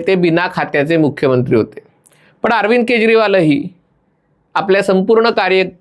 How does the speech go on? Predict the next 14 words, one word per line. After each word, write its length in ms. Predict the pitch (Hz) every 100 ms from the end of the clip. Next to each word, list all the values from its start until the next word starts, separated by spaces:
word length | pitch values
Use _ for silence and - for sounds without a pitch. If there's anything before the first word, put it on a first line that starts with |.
| _ - -
कारकिर्दीमध्ये 840 | 165 185 190 185 156 160 147 160
बिना 300 | 185 180 208 214
खात्याचे 440 | 180 180 160 196
मुख्यमंत्री 600 | 196 175 185 170 156 -
होते, 240 | 127 - - - _ _ _ _ _ _ _ _ _ _ _ _ _ _ _ -
कारण 320 | 139 160 185
ते 260 | 185 180 190 - _ _ _ -
रेव्हेन्यू 400 | 139 147 180 202
ऑफिसर, 460 | 170 170 - 143 - - _ _ -
इंडियन 340 | 147 175 185
रेव्हेन्यू 300 | 165 160 165
सर्व्हिसमध्ये 520 | 160 151 151 156 151
असल्यामुळे 520 | 143 - 147 143 127 - - _ _ _ _ _ _ _
त्यांना 400 | 139 139 160 180